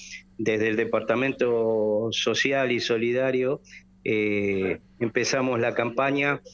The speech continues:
para que en varios de nuestros, eh, ahijados,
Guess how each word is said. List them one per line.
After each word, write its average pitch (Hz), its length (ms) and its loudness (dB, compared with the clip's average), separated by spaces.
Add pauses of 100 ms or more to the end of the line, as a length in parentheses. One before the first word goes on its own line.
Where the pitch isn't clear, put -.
(320)
para 117 360 0
que 113 680 0 (300)
en 120 280 0
varios 147 460 0
de 113 520 2 (380)
nuestros, 113 1120 0 (120)
eh, 107 380 -2 (1300)
ahijados, 139 1200 0